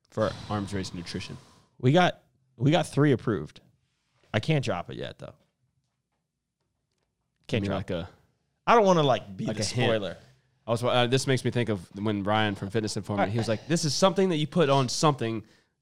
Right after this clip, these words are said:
Speaker 1: that you
Speaker 2: For
Speaker 1: eat
Speaker 2: something.
Speaker 1: with for
Speaker 2: Yeah.
Speaker 1: something."
Speaker 2: This is something you eat. <laughs> Two things. How about this? One is
Speaker 1: Dessert?
Speaker 2: One, one is more of a fruity flavor.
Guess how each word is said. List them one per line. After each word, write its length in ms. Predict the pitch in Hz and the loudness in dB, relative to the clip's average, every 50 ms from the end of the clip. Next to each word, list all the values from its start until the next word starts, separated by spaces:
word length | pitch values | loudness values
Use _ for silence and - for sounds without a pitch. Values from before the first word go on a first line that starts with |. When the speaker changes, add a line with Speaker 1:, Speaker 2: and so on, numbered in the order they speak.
| _ _ | _ _
Speaker 1:
that 160 | - 113 113 113 | -4 -2 -2 -2
you 100 | 117 117 | -4 -2
Speaker 2:
For 80 | 123 | 0
Speaker 1:
eat 140 | 117 147 143 | 2 2 2
Speaker 2:
something. 120 | 123 104 123 | 2 2 0
Speaker 1:
with 200 | 120 - - - | 0 -2 -4 -4
for 100 | 127 120 | -6 -4
Speaker 2:
Yeah. 100 | 104 95 | -2 0
Speaker 1:
something." 260 | - 127 107 - 92 | 0 -2 -2 -2 -4
Speaker 2:
This 140 | 135 143 - | -4 -2 -2
is 80 | 160 - | 0 2
something 260 | 170 156 143 156 143 | 2 2 2 2 0
you 140 | 123 120 107 | 0 0 0
eat. 280 | 98 92 - - - - _ _ _ _ _ _ _ _ _ - - - 466 453 - - - - _ - | -2 -4 -8 -12 -18 -20 _ _ _ _ _ _ _ _ _ -20 -20 -20 -20 -20 -20 -20 -20 -20 _ -10
<laughs> 120 | - - 453 508 453 - - - - - - _ _ _ _ _ - - _ _ - - - - _ - - | -8 -4 -2 4 4 4 4 4 -4 -10 -10 _ _ _ _ _ -20 -20 _ _ -20 -20 -20 -20 _ -10 2
Two 180 | - 180 180 | 4 4 6
things. 340 | - 127 107 82 - - - _ _ _ _ _ _ _ _ _ - | 6 4 -2 -2 -4 -16 -20 _ _ _ _ _ _ _ _ _ 2
How 80 | 139 185 | 4 6
about 180 | 202 233 220 214 | 6 6 8 8
this? 340 | 196 170 120 - - - | 8 8 8 6 2 -2
One 360 | 127 127 135 160 185 214 226 214 | -2 2 4 6 6 4 4 6
is 340 | 190 190 196 185 - - - _ _ _ _ _ _ _ _ 127 | 4 4 4 4 -2 -10 -12 _ _ _ _ _ _ _ _ -6
Speaker 1:
Dessert? 500 | 135 123 147 - 123 160 190 - - - - - | -2 0 2 2 2 2 -2 -4 -10 -20 -20 -12
Speaker 2:
One, 320 | 135 131 139 147 160 185 202 202 | -6 -2 -2 -2 -2 -2 -4 -8
one 60 | - - _ - | -10 -12 _ -6
is 420 | 147 147 139 131 131 123 - - 139 | -2 0 0 0 0 -2 -6 -8 -6
more 220 | 131 131 135 143 156 | -2 0 2 2 2
of 40 | |
a 60 | 160 160 | 0 -2
fruity 300 | - - 160 135 117 113 | -4 -2 -2 -2 -2 -2
flavor. 360 | - 110 101 98 104 160 | -2 -2 0 0 -2 -4